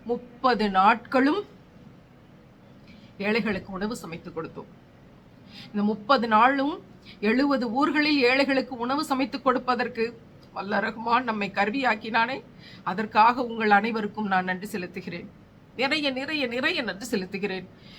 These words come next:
இந்த உலகத்தில் தேடி கண்டடைய முடியாத ஒன்று நம்பிக்கையான இதயங்கள் மட்டும்தான். அதை என்னை போல சமூக களத்தில் பயணிக்கக்கூடிய பெண்கள் நிச்சயம் அறிவார்கள்.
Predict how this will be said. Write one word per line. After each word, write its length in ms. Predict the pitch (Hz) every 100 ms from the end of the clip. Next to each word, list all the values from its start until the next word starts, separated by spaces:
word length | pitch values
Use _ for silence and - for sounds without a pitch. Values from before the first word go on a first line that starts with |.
| -
இந்த 200 | 196 190
உலகத்தில் 560 | 185 214 240 247 226 214
தேடி 420 | 220 240 254 254
கண்டடைய 580 | 233 254 269 285 285 285
முடியாத 580 | 285 294 294 311 330 285
ஒன்று 540 | 220 247 247 226 214 - - -
நம்பிக்கையான 920 | 190 214 226 269 - 269 269 269 294
இதயங்கள் 600 | 240 196 233 285 247 220
மட்டும்தான். 960 | 208 220 - 320 226 202 208 214 240 185 - - - - - - - - - - - - - - - - - - - - - - - - - - - - - -
அதை 220 | - 208
என்னை 320 | 208 240 262
போல 340 | 254 262 262 254
சமூக 480 | 254 262 311 269 247
களத்தில் 480 | 240 240 247 226
பயணிக்கக்கூடிய 880 | 247 247 277 277 269 - 247 240 214
பெண்கள் 480 | 214 226 269 254 233
நிச்சயம் 540 | 220 214 - 285 247
அறிவார்கள். 600 | 202 180 175 160 180 160